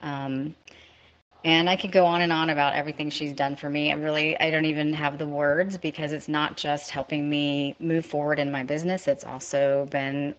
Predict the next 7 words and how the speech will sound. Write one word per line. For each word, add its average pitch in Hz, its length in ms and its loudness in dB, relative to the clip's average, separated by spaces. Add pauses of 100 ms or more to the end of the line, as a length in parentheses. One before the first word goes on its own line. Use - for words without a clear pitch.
a 147 80 -8
lot 147 340 2
of 147 80 4
life 147 320 2
lessons, 170 720 -6
and 139 560 -6 (640)
her 165 720 2